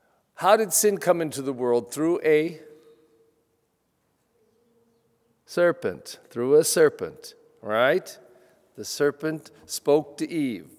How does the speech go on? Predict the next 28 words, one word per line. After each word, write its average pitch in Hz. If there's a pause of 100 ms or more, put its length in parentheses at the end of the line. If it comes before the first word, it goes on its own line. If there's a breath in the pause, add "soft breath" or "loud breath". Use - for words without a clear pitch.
(120)
This 110
is 117
the 127
story. 135 (680 loud breath)
The 123
serpent 254
spoke 220
to -
Eve, 175
and 143
that 170
was 165
what 147
brought 143
sin 156
into 131
the 120
world. 120 (800)
So 170
nobody 170 (160)
among 147
the 135
Jews 151
could 151
look 156
at 143
a 147
serpent 151